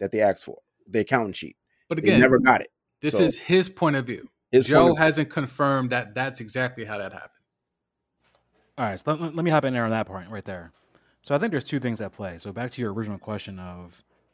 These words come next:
Speaker 3: you know, were they workers or, or not, right? So I think a little, little of that is, is semantics to some extent. And, and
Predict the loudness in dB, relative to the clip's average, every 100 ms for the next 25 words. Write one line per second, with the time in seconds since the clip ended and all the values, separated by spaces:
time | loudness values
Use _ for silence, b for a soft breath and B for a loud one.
0 | _ -18 -16 -12 -8 -8 -6 -8 -8 -14
1 | -14 -18 -14 -14 -14 -16 -16 -16 -18 _
2 | _ _ _ -10 -6 -2 0 0 -2 -4
3 | -2 0 2 0 -4 -10 -12 -8 -6 -6
4 | -6 -10 -12 -14 -16 _ _ -16 -16 -14
5 | -14 -10 -10 -12 -14 -18 -20 _ _ -16
6 | -16 -14 -14 -14 -14